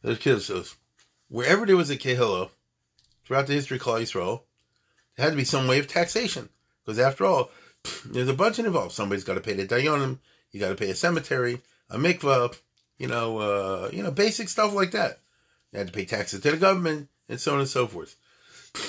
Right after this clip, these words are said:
So wherever there was a, a, a Kehillah, it could be Constantinople, it could be California. Well, not in America, but, you know, uh, uh, Vilna, or, uh, Berlin, or Rome, or, uh, Cairo, or anywhere like that.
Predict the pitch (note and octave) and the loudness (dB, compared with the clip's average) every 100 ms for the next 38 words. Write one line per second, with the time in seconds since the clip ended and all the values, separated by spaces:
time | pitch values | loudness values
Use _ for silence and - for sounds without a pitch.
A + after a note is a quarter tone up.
0 | B2 B2 E3+ F#3 G#3+ A#3+ B3 A#3 A3+ G#3 | -8 0 6 8 8 6 4 2 2 2
1 | F#3+ - D#3+ D#3+ - D3 C#3 D3+ E3 D#3 | 0 0 0 0 -2 -6 -4 0 4 4
2 | G#2+ - _ _ _ - A2+ A2 G2 A#2 | 2 -4 _ _ _ -10 -6 -6 -6 -4
3 | A2+ - C#3 E3+ E3+ E3+ F3 F3 _ _ | -4 -2 0 2 2 4 0 -2 _ _
4 | _ - C3+ D3+ C#3 C#3 B2 - G2+ F2 | _ -8 -4 -4 -4 -2 -4 -4 -12 -8
5 | A#2 A#2+ C3 B2 F#2 F#2+ F#2 - E2+ F2 | -2 2 2 0 -2 -4 -4 -6 -8 -8
6 | F#2 A2+ A2 G2 F#2+ F2+ F2 F#2 F#2 F#2 | -8 -4 -2 0 0 -2 -2 -4 -4 -4
7 | F#2 A2+ F2 C#2 _ _ _ _ - F#2+ | 0 0 -2 -8 _ _ _ _ -10 -4
8 | F2 E2+ E2 E2+ A#2 B2+ A#2 G#2 F#2 E2+ | -2 -2 -2 -2 0 2 2 -2 -4 -6
9 | F2 F2 A#2 A#2+ G#2+ F#2+ F2 E2+ E2+ E2 | -6 -2 0 2 0 -4 -6 -6 -6 -8
10 | - C3 B2+ G#2+ G#2+ D3 C3 A2 G2+ G2 | -2 2 2 0 0 0 0 -2 -2 -4
11 | E2 | -6